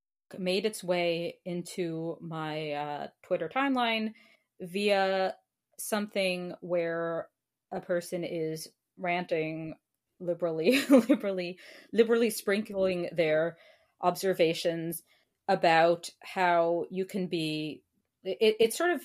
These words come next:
it's all over the place a little bit, but it's that, basically it's that queerness is radical politics.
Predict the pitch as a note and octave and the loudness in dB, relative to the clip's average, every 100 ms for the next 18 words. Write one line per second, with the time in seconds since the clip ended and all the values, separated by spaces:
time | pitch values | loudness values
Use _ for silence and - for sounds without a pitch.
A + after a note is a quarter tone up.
0 | - A3 - A3 B3+ G3 F3+ F#3 F3 - | -6 -4 2 4 6 4 2 0 0 -2
1 | E3+ D#3+ F3+ - E3 D#3+ E3 E3 D#3+ E3+ | -4 -4 -6 -6 -4 -4 -4 -2 -2 -2
2 | F3 E3+ - F3+ F3 - - _ _ _ | -2 -2 0 2 2 0 -20 _ _ _
3 | - - - G4 F#4+ E4+ C#4 B3 A3+ - | -20 -4 4 4 4 2 2 2 0 0
4 | D4 D4 C#4 A#3+ A#3 - - - _ _ | 2 4 4 2 0 -4 -10 -20 _ _
5 | _ - G#3 F#3+ F#3 F#3 - F#3 F3+ F3+ | _ 2 4 6 4 2 -2 2 4 4
6 | F#3 G3 F3 - E3+ E3 E3 F3 D#3+ - | 2 2 0 2 2 2 -2 -4 -6 -8
7 | - - | -18 -18